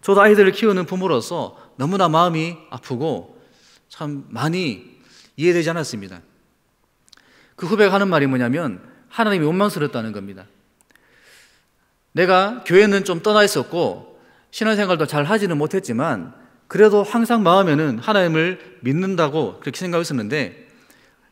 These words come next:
때로는 이제 하나님께 기도도 드리고 항상 하나님을 믿는다고 이렇게 생각하고 있었는데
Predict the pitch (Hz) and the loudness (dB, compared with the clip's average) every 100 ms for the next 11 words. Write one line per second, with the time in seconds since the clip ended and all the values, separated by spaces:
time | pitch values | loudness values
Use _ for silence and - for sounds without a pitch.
0 | _ - 208 214 190 170 196 196 185 180 | _ -4 0 2 0 -2 0 -2 0 -2
1 | 202 - - _ _ _ - 208 196 170 | -2 -10 -20 _ _ _ -10 -2 0 0
2 | 160 135 113 143 87 - _ _ _ - | -2 -4 -4 -6 -10 -14 _ _ _ -8
3 | 226 220 214 233 196 160 139 190 196 175 | -4 0 2 2 2 2 0 0 0 0
4 | 160 156 151 151 151 - - 208 202 196 | 0 -2 -4 -4 -8 -20 -12 -6 -4 0
5 | 190 196 135 110 175 104 87 | 0 -2 -4 -2 -2 -4 -8